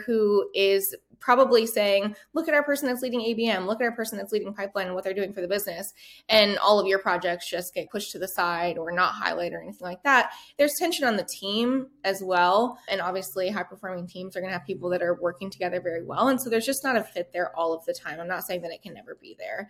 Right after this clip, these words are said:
But yeah, you never wanna have either or. You always wanna have both. And I think that there are ways that communications can support more areas of the business than just marketing. We don't have to be only writing comms for customers. We are also supporting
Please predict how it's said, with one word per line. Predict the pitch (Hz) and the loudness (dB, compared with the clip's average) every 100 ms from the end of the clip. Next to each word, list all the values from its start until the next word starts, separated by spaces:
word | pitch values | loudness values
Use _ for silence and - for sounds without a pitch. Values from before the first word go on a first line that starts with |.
| - | 4
But | 247 | 8
yeah, | 214 | 6
you | 190 240 | 6 6
never | 269 277 | 8 8
wanna | 269 233 | 10 8
have | 226 196 180 185 - _ _ _ - | 8 6 4 0 -10 _ _ _ 2
either | 185 185 175 170 123 - _ - | 4 4 0 0 -2 -6 _ 0
or. | 208 175 135 185 185 - | 2 4 2 0 -6 -4
You | 208 | 2
always | 202 220 233 | 4 4 2
wanna | 208 | 0
have | 208 180 175 190 - 185 - | 0 -2 -2 -8 -18 -6 0
both. | 120 123 226 - - - - | 2 2 -2 -8 -18 -10 2
And | 247 | 4
I | 240 | 6
think | 277 | 4
that | 269 | 4
there | 269 233 | 8 8
are | 208 | 8
ways | 190 185 190 - | 6 2 0 2
that | 185 175 - | 2 2 -2
communications | 233 196 - 202 202 180 175 190 - - | -4 -2 0 -2 0 -2 -2 -6 -10 -12
can | - 214 202 | -4 -2 0
support | 214 202 196 190 - - | -2 0 4 4 2 -6
more | 175 175 285 320 302 | 0 6 6 6 2
areas | 320 320 320 | 0 0 -2
of | 277 | -2
the | 294 | -2
business | 311 311 320 311 | -2 0 -2 0
than | 196 202 | -2 0
just | 214 214 | -4 -4
marketing. | 180 180 240 247 254 254 - - | -6 -4 -2 0 0 -2 -8 -8
We | 208 | 2
don't | 226 214 | 4 4
have | 185 214 | 0 -2
to | 220 | -2
be | 214 196 | 0 0
only | 185 190 180 | 0 -2 0
writing | 180 185 185 190 - | 2 0 -2 -4 -6
comms | - 196 202 | -4 -2 -4
for | 190 | -4
customers. | 180 180 208 196 185 | -6 -6 -4 -4 -2
We | 196 185 | -2 0
are | 180 | 0
also | 120 180 202 190 | -2 -2 -2 -2
supporting | 240 - 196 190 190 | -4 -6 -4 -2 -4